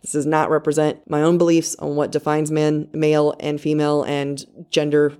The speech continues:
fluidity and everything, but just kind of the lens that I'm using here. And Farah, immediately, she is hunting for her older sisters and for her father. She has taken on the hunter <laughs> and gatherer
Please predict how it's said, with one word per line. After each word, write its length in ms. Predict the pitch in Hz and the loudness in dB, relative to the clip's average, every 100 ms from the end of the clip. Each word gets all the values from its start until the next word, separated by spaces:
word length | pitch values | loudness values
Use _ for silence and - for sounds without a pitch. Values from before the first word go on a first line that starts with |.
| - | -20
fluidity 520 | - 156 151 151 147 | 0 2 2 2 0
and 120 | 143 | 0
everything, 420 | 151 147 143 147 139 | -2 -2 0 -2 2
but 300 | 151 117 - | 0 0 0
just 280 | 160 151 | 0 0
kind 280 | - 156 151 | -6 -2 0
of 160 | 147 139 | 0 -2
the 100 | 151 | -4
lens 460 | 139 147 143 139 | 0 -2 -2 -4
that 180 | 143 147 | -6 -6
I'm 100 | 151 | -6
using 360 | 143 147 143 139 | -4 -4 -4 -6
here. 320 | 143 117 139 - - - _ - | -4 -6 -6 -10 -20 -20 _ 0
And 400 | 165 156 156 151 | 2 2 0 -6
Farah, 560 | - - 190 202 214 214 | -2 2 4 4 2 2
immediately, 720 | 185 170 160 156 131 156 151 - | 0 2 2 2 2 0 0 -4
she 180 | - | -2
is 140 | 156 151 | -2 -2
hunting 560 | - - 196 190 240 240 | -12 -2 0 2 0 0
for 540 | 226 180 165 160 156 - - | -2 2 4 2 -2 -10 -14
her 360 | - 160 151 - | -2 2 2 0
older 320 | 160 156 151 | -2 2 0
sisters 520 | 151 - 180 - 247 233 | 0 -4 -2 2 2 0
and 220 | 170 156 | -4 -2
for 140 | 156 | -2
her 180 | 147 160 | -2 -4
father. 480 | 151 - 151 - - - - - - | -6 -4 -4 -2 -6 -8 -20 -20 -4
She 160 | 202 | 0
has 100 | 180 | 0
taken 380 | 180 214 214 226 | 0 -2 0 0
on 440 | - 170 170 165 - | 0 2 2 2 -2
the 500 | 147 156 151 151 143 _ - | -4 -2 2 2 0 _ -14
hunter 640 | 180 - 202 180 147 143 - | -4 2 2 4 0 0 -4
<laughs> 120 | - | -2
and 180 | 185 170 | 2 2
gatherer 640 | 170 175 160 123 117 208 | 2 4 4 2 0 -6